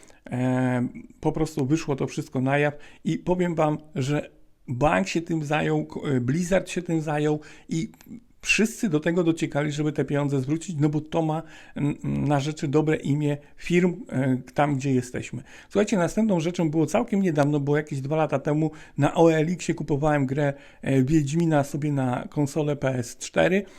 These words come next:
I również zostałem oszukany, pan nie wysłał mi tej gry. Ja zgłosiłem to tylko i wyłącznie O L X-owi, moi drodzy. Nie chodziłem na żadną policję, na żadne inne rzeczy. I słuchajcie, po jakimś czasie okazało się, że rzeczywiście był człowiek, który wyłudzał te pieniądze,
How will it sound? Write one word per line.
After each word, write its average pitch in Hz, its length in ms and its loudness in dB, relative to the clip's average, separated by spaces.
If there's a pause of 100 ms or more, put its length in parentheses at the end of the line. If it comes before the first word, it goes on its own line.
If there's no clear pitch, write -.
(1300)
I 151 120 8
również 170 360 4
zostałem 147 440 0
oszukany, 160 520 -2
pan 165 220 0
nie 156 140 4
wysłał 151 300 0
mi 143 140 -2
tej 131 200 2
gry. 123 180 2 (360)
Ja 156 120 4
zgłosiłem 165 680 4
to 151 240 0 (260)
tylko 202 320 2
i 180 100 6
wyłącznie 156 540 0
O 160 200 0
L 160 180 0
X-owi, 131 580 0
moi 123 160 -2
drodzy. 117 340 0 (100)
Nie 147 100 0
chodziłem 139 360 2
na 139 100 4
żadną 131 320 2
policję, 127 600 0 (320)
na 135 100 0
żadne 135 300 0
inne 139 380 2
rzeczy. 117 380 -2 (720)
I 175 200 -2 (100)
słuchajcie, 180 520 2
po 151 160 2
jakimś 165 380 0
czasie 135 400 0
okazało 156 400 2
się, 170 160 -2
że 147 100 -2
rzeczywiście 160 600 -4
był 175 160 0
człowiek, 151 300 0
który 151 240 0
wyłudzał 151 540 6
te 143 120 0
pieniądze, 135 640 2